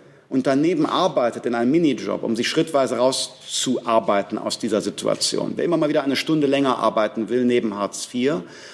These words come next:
der wird in bestimmten Lebenssituationen bestraft dadurch, dass er am Ende des Monats weniger netto in der Tasche hat. Weil die Anrechnung dessen, was man zum Beispiel ja als, ähm, ähm, Minijobber verdient,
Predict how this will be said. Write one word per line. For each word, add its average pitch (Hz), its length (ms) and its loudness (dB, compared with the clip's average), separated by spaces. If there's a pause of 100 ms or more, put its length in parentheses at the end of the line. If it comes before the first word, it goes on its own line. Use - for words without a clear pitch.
(140)
der 127 120 2
wird 165 100 2
in 160 120 4
bestimmten 147 380 0
Lebenssituationen 143 920 2
bestraft 131 760 0
dadurch, 143 300 0
dass 143 200 0
er 135 80 2
am 131 100 2
Ende 147 200 0
des 127 180 -2
Monats 143 440 2
weniger 160 600 2
netto 135 300 0
in 127 100 0
der 120 120 0
Tasche 104 340 -4
hat. 95 220 -10 (520)
Weil 120 120 2
die 135 140 0
Anrechnung 147 680 2
dessen, 151 300 0
was 143 200 0
man 131 200 2 (360)
zum 127 120 0
Beispiel 139 480 2
ja 127 220 2
als, - 640 -2
ähm, 120 520 0 (180)
ähm, 117 340 0
Minijobber 139 640 2
verdient, 113 640 -2